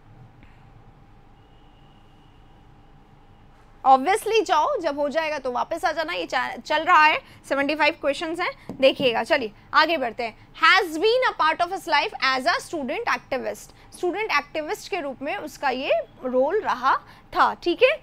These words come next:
क्लियर है ये वाला क्वेश्चन आप सभी को? हाँ, had been आएगा, बिल्कुल सही। पास्ट की बात हो रही है तो had been आ जाएगा, बिल्कुल सही। अब क्योंकि मेंस का क्वेश्चन है तो बस यहाँ पे टेंस और डाल दिया गया, बाकी हमने एरर इस पार्ट में है, ये हम निकाल चुके हैं, राइट?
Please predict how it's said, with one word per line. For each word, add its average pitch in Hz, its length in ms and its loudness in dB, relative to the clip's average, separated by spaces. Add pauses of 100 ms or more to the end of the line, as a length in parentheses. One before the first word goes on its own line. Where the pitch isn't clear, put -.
(180)
क्लियर 359 280 8
है 403 200 6
ये 403 80 4
वाला 403 240 8
क्वेश्चन 403 320 0
आप 381 140 2
सभी 370 280 0
को? 392 180 2 (1700)
हाँ, 330 320 6
had 311 260 4
been 370 160 2
आएगा, 277 280 4
बिल्कुल 370 300 4
सही। 277 180 2
पास्ट 302 440 2
की 403 80 2
बात 339 260 2
हो 359 60 -4
रही 349 140 -4
है 415 160 -4 (260)
तो 403 160 -4
had 294 220 2
been 285 240 0
आ 247 100 -2
जाएगा, 226 300 -6
बिल्कुल 277 260 -4
सही। 339 140 -2
अब 330 80 0
क्योंकि 381 260 -4
मेंस 392 300 -4
का 381 100 2
क्वेश्चन 359 400 -4
है 571 140 -6 (240)
तो 330 60 -2
बस 302 240 0
यहाँ 311 180 -2
पे 370 160 -2
टेंस 339 320 -2
और 392 120 4
डाल 302 180 4
दिया 294 180 0
गया, 330 160 0
बाकी 302 340 -2
हमने 311 300 -4 (440)
एरर 302 520 2
इस 440 180 -4
पार्ट 349 260 2
में 349 120 -6
है, 392 200 -2
ये 330 180 -2
हम 370 200 -6
निकाल 254 380 -2
चुके 233 280 -12
हैं, 226 160 -12
राइट? 508 320 4